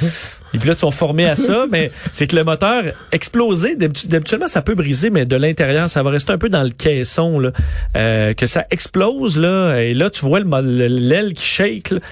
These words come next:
Speaker 1: Ça, c'est plus dangereux quand même pas mal, de sorte qu'il y a une enquête complète, là, même s'il y a pas eu de mort du N T S B. Et là, euh, ce qu'on semble confirmer, deux pales fracturées, euh, ce qui est un peu l'e-, l'explication logique.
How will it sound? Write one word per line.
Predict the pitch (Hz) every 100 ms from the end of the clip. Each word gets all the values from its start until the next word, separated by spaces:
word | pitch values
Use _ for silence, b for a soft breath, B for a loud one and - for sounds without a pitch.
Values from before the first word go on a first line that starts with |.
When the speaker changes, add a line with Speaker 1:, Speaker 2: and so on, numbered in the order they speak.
| B
Speaker 1:
Ça, | - 226
c'est | 165
plus | 180
dangereux | 175 170 143 143 190
quand | 143
même | 151 147
pas | 135 156
mal, | 147 175 208 175
de |
sorte | 175 208 -
qu'il | 175
y | 160
a |
une | 180
enquête | 196 156 208 196
complète, | 165 143 175 190 151
là, |
même | 156 170
s'il | -
y |
a | 156
pas | 170
eu | 170
de |
mort | 160 170 165 B B B
du | 135 190
N | 175
T | 185
S | 156 123
B. | 156 247 B B -
Et | 151
là, | 202 233 165
euh, | 147
ce | -
qu'on | 180 165 -
semble | - 220 226
confirmer, | 202 190 - 151 156 202 190 147 135
deux | 139 190 247
pales | 220 214 214
fracturées, | 175 156 - 170 135 147 202 B B B B -
euh, | 135 131 120
ce | -
qui | - 180 202
est | 196 156
un |
peu | 160
l'e-, | 226 175 143
l'explication | 135 - - 135 208
logique. | 196 127 190